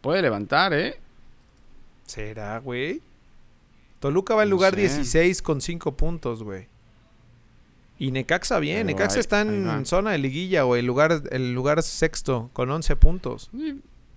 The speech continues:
Speaker 1: sí, dejó ir el, dejó ir el triunfo en casa, eh, pero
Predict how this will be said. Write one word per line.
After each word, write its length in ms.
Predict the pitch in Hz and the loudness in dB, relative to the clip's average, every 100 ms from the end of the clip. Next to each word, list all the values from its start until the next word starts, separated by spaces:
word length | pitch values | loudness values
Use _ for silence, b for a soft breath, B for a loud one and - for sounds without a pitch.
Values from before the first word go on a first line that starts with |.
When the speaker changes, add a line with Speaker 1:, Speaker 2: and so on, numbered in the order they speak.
| - - - - | -20 -20 -20 -18
Speaker 1:
sí, 140 | - 202 | -10 -4
dejó 380 | 190 175 208 208 | -4 -4 -2 0
ir 80 | |
el, 340 | 208 202 139 - | 2 2 0 0
dejó 340 | 147 - 196 | -4 -2 -2
ir 60 | 202 | 0
el 300 | 190 123 107 | 0 -4 -6
triunfo 360 | 139 151 156 | -4 -4 -2
en 100 | 151 | -4
casa, 480 | - 92 120 156 160 - - - - 113 | -2 -4 -2 -2 -4 -8 -20 -20 -16 -10
eh, 400 | 110 104 101 92 | -8 -6 -6 -8
pero 680 | - 101 101 98 98 95 98 | -6 -2 -2 -2 -4 -6 -10